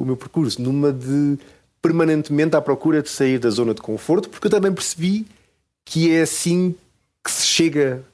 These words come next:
que se chega mais longe e que se chega mais longe dentro de nós próprios. Sabes que conhecer-te a ti próprio também passa muito por ver como é que tu reages em situações de desconforto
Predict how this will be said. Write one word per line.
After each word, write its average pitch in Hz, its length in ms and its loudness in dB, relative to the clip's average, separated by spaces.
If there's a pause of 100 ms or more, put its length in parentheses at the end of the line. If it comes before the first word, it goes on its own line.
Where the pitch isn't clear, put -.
(240)
que - 60 -6
se - 80 0
chega 135 180 2
mais 131 180 2
longe 139 300 0
e - 20 0
que - 180 -18
se - 320 -10
chega 143 240 0
mais 135 200 2
longe 165 200 2 (200)
dentro 170 360 -2
de 160 80 -10
nós 185 160 -2
próprios. 147 420 -2
Sabes 131 260 0
que 139 340 -2 (1120)
conhecer-te 156 760 0
a 131 40 4
ti 131 160 -8
próprio 123 480 0
também 160 580 0 (140)
passa 170 260 0
muito 147 400 0
por 160 240 -4
ver 160 220 0
como 165 180 -2
é 160 40 0
que 160 60 -20
tu 151 100 -4
reages 131 420 2
em 147 100 -4
situações 143 540 -6
de 147 80 -8
desconforto 170 580 -4